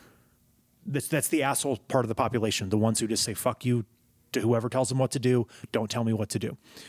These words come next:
And the other people who are gonna leave are the people with money.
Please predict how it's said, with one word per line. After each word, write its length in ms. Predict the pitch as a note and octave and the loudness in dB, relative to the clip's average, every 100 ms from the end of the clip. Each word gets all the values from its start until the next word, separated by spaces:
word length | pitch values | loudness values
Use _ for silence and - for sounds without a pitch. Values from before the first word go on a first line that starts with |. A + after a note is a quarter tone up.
| - - - - | -20 -20 -14 -6
And 160 | C#3 | -4
the 80 | C#3 - | -2 0
other 160 | D3+ F3+ | 0 0
people 240 | D#3 D3 | -2 0
who 100 | C3+ | 0
are 60 | A#2+ | 0
gonna 180 | A#2+ | -2
leave 320 | G#2+ G#2+ A#2 - - - | -2 -2 -4 -8 -12 -6
are 80 | D3 | -4
the 40 | |
people 200 | E3+ D#3+ | -2 2
with 160 | E3 C3+ | 2 4
money. 340 | F#3+ C3+ G#2+ | 4 2 -2